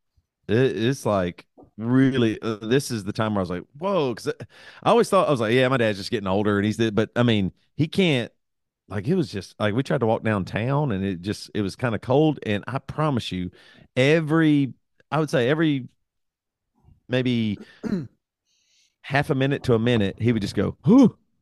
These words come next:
whoo." <laughs> Like, he was in, like, real pain from the cold, and it was, like,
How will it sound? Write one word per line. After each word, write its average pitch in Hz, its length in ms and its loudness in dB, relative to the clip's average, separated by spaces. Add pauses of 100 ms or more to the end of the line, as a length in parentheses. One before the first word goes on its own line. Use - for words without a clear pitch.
(840)
whoo." 320 540 8 (240)
<laughs> 320 60 4 (460)
Like, - 220 0
he 262 80 4 (120)
was - 140 2
in, 220 160 2
like, 202 240 2
real 202 220 6
pain 180 520 2 (260)
from 196 260 2
the 165 100 0
cold, 208 180 2
and 190 100 4
it 262 100 4
was, 285 140 0
like, 294 340 2